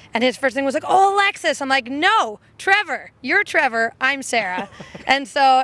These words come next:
Speaker 1: I mean, it happens all the time. It will likely happen again tomorrow. Aside from being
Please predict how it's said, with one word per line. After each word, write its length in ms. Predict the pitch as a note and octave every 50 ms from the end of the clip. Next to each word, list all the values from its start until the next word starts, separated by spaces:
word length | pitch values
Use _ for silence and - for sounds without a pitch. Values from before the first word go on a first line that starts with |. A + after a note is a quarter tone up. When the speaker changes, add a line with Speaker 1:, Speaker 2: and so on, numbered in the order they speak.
| - - -
Speaker 1:
I 160 | C#4 C#4+ C#4
mean, 160 | C#4 C#4 C#4
it 120 | C#4 B3+
happens 360 | B3 B3+ B3+ - B3 B3 A#3+ B3+
all 200 | - A#3 A#3 A#3+
the 100 | A#3 A#3+
time. 240 | - - A#3 A3+ A3+
It 100 | A3+ A3+
will 120 | A#3 A3 G3
likely 520 | F#3+ C4 A#3+ B3 C4 C#4+ C#4 - C#4 B3
happen 300 | A3+ A3+ A3 F#3+ A3 G#3+
again 280 | G#3+ G3 A3 G#3 G#3 G3
tomorrow. 520 | - - G#3 G#3 G3+ G3+ G3+ G#3 G3 - - - - - - -
Aside 440 | A#3+ A3+ - - C#4 C#4+ D4+ D#4 -
from 200 | - D4 C#4 C4
being 440 | B3+ B3 A#3+ A#3+ A#3 A#3 A3+ G#3+